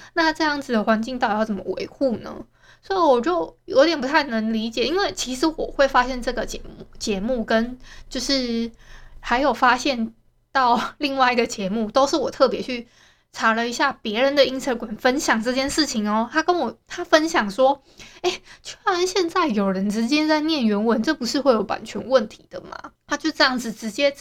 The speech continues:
分享这个节目的名字，还有他朗读的一个画面。我就想说，你到底是在帮他，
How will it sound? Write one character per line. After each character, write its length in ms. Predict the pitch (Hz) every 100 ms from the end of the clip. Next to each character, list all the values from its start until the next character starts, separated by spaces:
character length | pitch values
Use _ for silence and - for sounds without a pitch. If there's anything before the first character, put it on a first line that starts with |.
| -
分 220 | - 277
享 180 | 294 208
这 120 | 208
个 80 | 240
节 260 | 240 - 175
目 200 | 233 226 - - - -
的 120 | 233
名 260 | 226 214
字， 140 | 262 233
还 180 | 190 196
有 240 | 214 233 - -
他 180 | - 254
朗 280 | 247 196 190
读 160 | 196 185
的 120 | 214
一 40 |
个 100 | 220
画 180 | 214 208
面。 220 | 208 214 _ - - -
我 60 | 403
就 60 | 466
想 160 | 330
说， 220 | 294 359 370 _ _
你 140 | 269 247
到 220 | 392 381
底 240 | 277 233
是 420 | 208 339 330 320 311 _ _ -
在 140 | 339
帮 200 | 311 302
他， 320 | 311 302 302